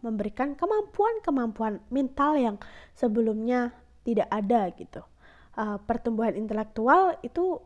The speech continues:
eh, adalah tidak kuantitatif, melainkan kualitatif, gitu. Dengan kata lain, daya berpikir atau kekuatan mental anak yang berbeda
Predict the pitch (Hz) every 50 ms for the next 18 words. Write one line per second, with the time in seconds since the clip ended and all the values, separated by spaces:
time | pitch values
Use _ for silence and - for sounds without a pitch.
0 | - - 208 214 208 196 185 180 - 175 180 - - - - - - - - -
1 | - - - - - - - _ - - 226 233 226 247 302 349 - - - -
2 | - 240 226 220 214 - - - - - - 262 262 269 269 - - - - 339
3 | 339 339 - 381 311 - - - - - - - _ _ - 233 220 214 214 214
4 | 214 - - 320 349 349 - - - - - - - _ - - - 302 302 302
5 | 311 311 302 - - 320 320 320 - 339 - - - - 208 208 - - 208 185
6 | - - - - 233 233 226 220 220 220 220 214 - 214 208 190 208 233 285 330
7 | 339 - - - - - 233 233 226 226 220 202 226 214 - - 208 - - -
8 | 285 311 311 - - 226 220 214 - 214 202 196 - - 247 - - 330 339 339
9 | 339 339 285 233 226 214 196 - - 202 202 - - 220 220 220 240 285 349 -
10 | - - 262 226 202 196 202 208 190 214 208 190 240 254